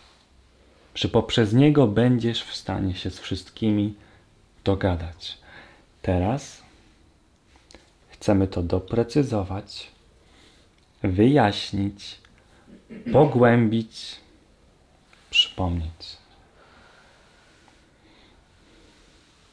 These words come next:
Zobacz proszę.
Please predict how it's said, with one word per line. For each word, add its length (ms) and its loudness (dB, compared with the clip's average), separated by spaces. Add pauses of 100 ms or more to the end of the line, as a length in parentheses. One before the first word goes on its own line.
(1300)
Zobacz 480 -2
proszę. 420 -10